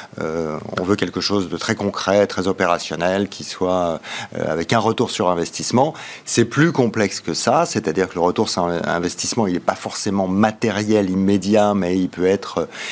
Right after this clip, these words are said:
immatériel dans un second temps. Mais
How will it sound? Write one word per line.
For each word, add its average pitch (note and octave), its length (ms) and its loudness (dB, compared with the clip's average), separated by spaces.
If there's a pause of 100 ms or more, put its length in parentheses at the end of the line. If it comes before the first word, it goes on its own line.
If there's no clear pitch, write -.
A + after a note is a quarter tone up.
(140)
immatériel A2 1000 4
dans G2+ 220 2
un G2 80 2
second F#2 380 -2
temps. D3+ 320 0 (540)
Mais A2+ 300 4